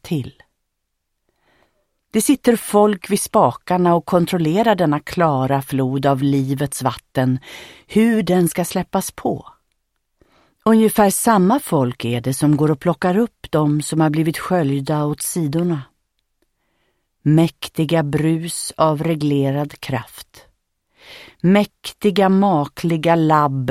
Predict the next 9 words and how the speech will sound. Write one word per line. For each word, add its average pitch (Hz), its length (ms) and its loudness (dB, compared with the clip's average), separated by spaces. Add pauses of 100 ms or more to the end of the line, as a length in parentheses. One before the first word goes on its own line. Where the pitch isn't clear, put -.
(140)
över 147 300 0
spaken 151 840 -2
som 151 200 0
bestämmer. 139 720 -2 (840)
Så 190 440 0
ser 151 380 -4
kraften 156 760 -8
ut 147 360 -8
idag. 139 540 -8